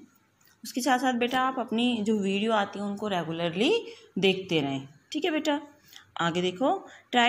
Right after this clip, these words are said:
to remember the first change that you have seen in the hill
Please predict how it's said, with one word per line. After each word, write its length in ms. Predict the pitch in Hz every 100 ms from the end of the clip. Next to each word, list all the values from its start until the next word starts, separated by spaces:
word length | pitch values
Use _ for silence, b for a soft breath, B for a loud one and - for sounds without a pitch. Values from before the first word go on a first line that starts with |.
| 254
to 100 | 330
remember 460 | 330 277 233 208 214 254 - - 214
the 80 | 269
first 340 | 262 269 302 -
change 280 | 226 196 208 214
that 160 | 226
you 80 | 254 247 214
have 180 | 202 190 202
seen 220 | 220 226
in 100 | 226 220
the 80 | 240
hill 180 | 214 190